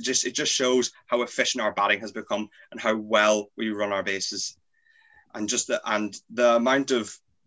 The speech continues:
you know, the amount of, the amount of just great plays from the offense, the stolen bases, the really clever base running, and, like, the, the comp-, the discipline at the plate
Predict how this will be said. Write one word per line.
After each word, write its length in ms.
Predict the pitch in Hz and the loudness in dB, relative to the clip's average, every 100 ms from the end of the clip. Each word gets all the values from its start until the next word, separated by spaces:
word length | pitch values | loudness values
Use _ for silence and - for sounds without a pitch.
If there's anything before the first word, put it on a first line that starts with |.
| - | -10
you 100 | 120 | -2
know, 260 | 110 101 117 | -2 -2 0
the 100 | 120 | 2
amount 220 | 123 120 | 2 0
of, 100 | 113 - | -4 -4
the 80 | 135 | -2
amount 220 | 131 127 | -2 -2
of 80 | 127 | -4
just 280 | 117 113 - _ _ _ | -6 -6 -8 _ _ _
great 280 | 131 139 - | 2 2 2
plays 360 | - 117 123 | 2 4 4
from 140 | - 117 | 2 0
the 140 | 110 | 2
offense, 360 | 110 - 117 - | 2 0 -2 -2
the 100 | 110 | -4
stolen 420 | - 131 117 101 | -2 -2 -2 -2
bases, 680 | 98 123 120 123 120 117 - - - - | 0 2 2 0 0 0 -2 -8 -16 -10
the 100 | 110 110 | -10 0
really 220 | 135 123 | 2 2
clever 400 | 117 131 120 117 | 0 0 0 0
base 320 | 113 117 - | -2 0 0
running, 380 | 123 117 113 113 - - - - | -2 -2 -2 -4 -8 -20 -14 0
and, 400 | 110 107 107 107 | 2 2 0 -4
like, 180 | - 101 - - - - | -4 -4 -6 -20 -20 -4
the, 320 | 120 117 110 - | 4 4 4 -2
the 180 | - 135 | -2 -2
comp-, 400 | 131 135 131 - | 0 0 0 -6
the 80 | 127 | -6
discipline 760 | 104 147 - 180 - 139 107 - 120 | -2 0 0 0 2 2 2 -2 -2
at 140 | 123 | -2
the 60 | 113 | -6
plate 380 | - 120 120 | -8 0 2